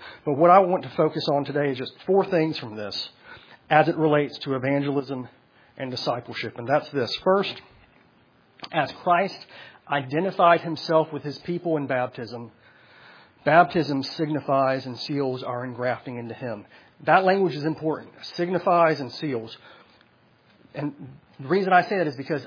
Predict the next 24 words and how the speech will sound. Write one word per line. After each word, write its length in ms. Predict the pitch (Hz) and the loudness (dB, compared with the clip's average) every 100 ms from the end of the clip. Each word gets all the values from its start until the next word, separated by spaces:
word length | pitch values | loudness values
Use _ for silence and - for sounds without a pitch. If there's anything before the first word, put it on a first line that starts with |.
| - | -8
a 100 | 147 | -8
sign 640 | - - 165 202 214 214 - | -4 2 4 4 2 -2 -6
is 160 | 156 127 | -6 -4
never 380 | 143 160 170 170 | -2 -2 -2 -4
the 140 | 139 | -6
thing 480 | - 160 151 135 135 - _ _ | -4 -4 -2 -4 -8 -14 _ _
that 180 | 143 147 | -4 -2
it 120 | 139 - | -2 -6
signifies. 640 | 160 127 120 110 92 - - _ _ _ _ _ _ _ _ _ _ | -8 -6 -8 -10 -12 -16 -20 _ _ _ _ _ _ _ _ _ _
What 140 | 165 | -2
do 100 | 175 | 4
I 100 | 165 | 4
mean 200 | 156 151 | 4 0
by 160 | 131 117 | 0 -2
that? 300 | 110 107 - - _ _ _ _ _ - - - - _ _ | -6 -10 -12 -18 _ _ _ _ _ -20 -20 -20 -20 _ _
If 140 | 147 170 | -8 2
you're 120 | 208 | 2
approaching 500 | 196 208 196 202 160 | 4 2 2 0 -4
a 100 | 147 | -2
sharp 420 | - 180 190 190 | 2 4 4 2
turn 280 | - 175 180 | -4 -2 0
in 100 | 160 | 0
a 80 | 151 | 2
road, 500 | 151 151 123 117 | 2 2 0 -4